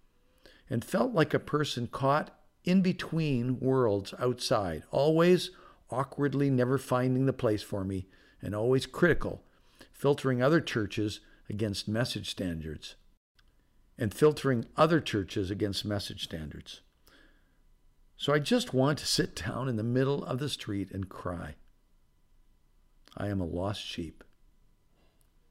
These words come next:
One thing I discovered, when you push William Branham out of the way, it is startling that behind him the entire time there was Christ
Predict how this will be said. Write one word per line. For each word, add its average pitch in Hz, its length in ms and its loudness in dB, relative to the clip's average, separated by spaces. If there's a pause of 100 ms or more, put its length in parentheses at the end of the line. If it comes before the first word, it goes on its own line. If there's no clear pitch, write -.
(840)
One 175 180 4
thing 117 240 4
I 90 120 2
discovered, 92 500 -4
when 101 180 -2
you 101 80 -2
push - 400 -2 (100)
William 131 300 0
Branham 120 340 2
out 104 120 0
of 98 60 0
the 90 60 -2
way, 90 380 0 (320)
it 107 100 -4
is 101 120 -2
startling 95 720 0 (1000)
that 92 140 -4
behind 139 520 -2
him 101 220 -2
the 95 120 -2
entire 110 400 0
time 87 500 -6 (460)
there 92 140 -6
was 95 180 -4
Christ - 540 -6